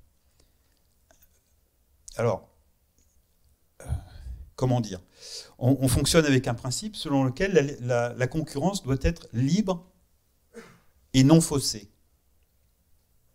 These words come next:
On est dans un cadre libéral, hein, ou néolibéral, ou, euh,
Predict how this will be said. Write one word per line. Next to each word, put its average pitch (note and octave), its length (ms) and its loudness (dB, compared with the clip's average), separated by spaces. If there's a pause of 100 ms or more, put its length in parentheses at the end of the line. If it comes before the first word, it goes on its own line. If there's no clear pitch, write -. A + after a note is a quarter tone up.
(1300)
On A2+ 140 0
est E3 140 12
dans C#3 200 8
un B2 120 6
cadre A#2 640 6
libéral, C#3+ 560 8
hein, E3 240 4
ou A#2 260 4
néolibéral, B2 800 4
ou, A2+ 260 0
euh, G#2 180 -8